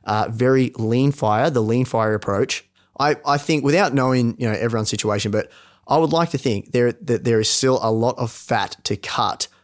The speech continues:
off the budget or off the expenses, sorry, for most people in Australia that are pursuing fire. Like, they, we have so many other options, and it's going to be forty, fifty, you know, plus years, whatever the retirement period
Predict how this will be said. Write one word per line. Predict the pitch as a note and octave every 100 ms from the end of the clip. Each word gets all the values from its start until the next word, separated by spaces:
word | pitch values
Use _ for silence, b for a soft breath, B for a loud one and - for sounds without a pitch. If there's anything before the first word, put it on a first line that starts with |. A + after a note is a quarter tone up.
| b -
off | D3 D#3
the | D3+
budget | G#2 A2+ A#2 G#2+
or | G2 G2+ -
off | B2+ B2
the | A#2+
expenses, | G#2+ - G#2+ A2 A2+ G#2
sorry, | G#2+ D2+ A2+ - B B B
for | - D3
most | C3+ C#3 C#3+
people | C#3 C3 A2+ G#2
in | C3+ B2+
Australia | A2 B2 A2+ A2+
that | G#2+
are | A2
pursuing | - A2 B2 A#2+
fire. | A2+ A#2+ C#3+ - - b
Like, | C#3 -
they, | D#3
we | C#3 C#3
have | - D3 D3 -
so | - C3
many | C3 C3 -
other | A#2+ A2
options, | - A2+ - G2+ A2 -
and | A2+ A#2+
it's | A#2+ -
going | C3+ C#3 C#3
to |
be | B2
forty, | A2+ C3 C3
fifty, | A#2 C3 B2 A#2+ G#2+ B B B
you | A#2+
know, | G#2+
plus | - C#3 C3+ -
years, | C3+ A#2
whatever | A#2+ C3+ C#3+
the | C#3+
retirement | A#2+ - A#2+ A2+ G#2 -
period | A#2+ G#2 G2